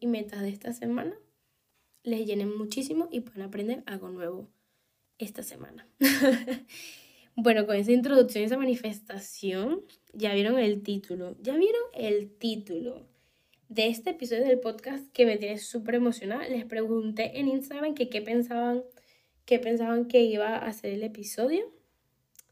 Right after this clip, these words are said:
Creo que nadie, creo que nadie se imaginaba que yo iba a hablar de esto, pero sí, vamos a hablar de tener sexo, hacer el amor, em,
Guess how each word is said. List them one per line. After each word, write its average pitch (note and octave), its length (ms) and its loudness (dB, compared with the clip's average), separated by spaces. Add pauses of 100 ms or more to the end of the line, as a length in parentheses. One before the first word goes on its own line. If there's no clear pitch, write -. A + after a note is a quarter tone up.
(140)
Creo G4 220 -10
que G#4 120 -10
nadie, C#4 400 2 (200)
creo F4+ 200 2
que F#4+ 160 2
nadie B3+ 840 6
se - 160 -2
imaginaba G#3+ 340 2
que A#3 100 -6
yo B3+ 60 4
iba G#3+ 100 4
a G#3 40 0
hablar A3 200 0
de A3 100 0
esto, E4 300 -8 (120)
pero G#3 200 -2
sí, - 280 -10 (300)
vamos G#3+ 260 -2
a A#3 60 4
hablar A#3 360 4
de B3 380 0
tener G3 260 -4
sexo, D4 500 -2
hacer G3+ 320 -6
el F3+ 60 -12
amor, C#4 540 0 (560)
em, A3 760 0